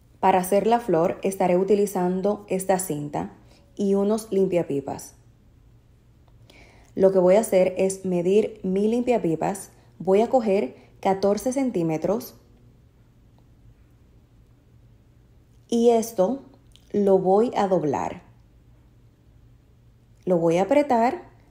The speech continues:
para hacer este pétalo. El pétalo tiene que quedar como de seis centímetros y medio,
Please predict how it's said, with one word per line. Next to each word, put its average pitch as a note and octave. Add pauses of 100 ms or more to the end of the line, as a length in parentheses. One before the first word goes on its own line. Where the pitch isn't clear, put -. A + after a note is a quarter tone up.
(120)
para F3
hacer F#3+
este G3 (200)
pétalo. B2 (580)
El B3
pétalo A#3+
tiene G3+
que A3+
quedar F#3+
como F3
de F3
seis G#3+
centímetros G3+
y C4
medio, F3+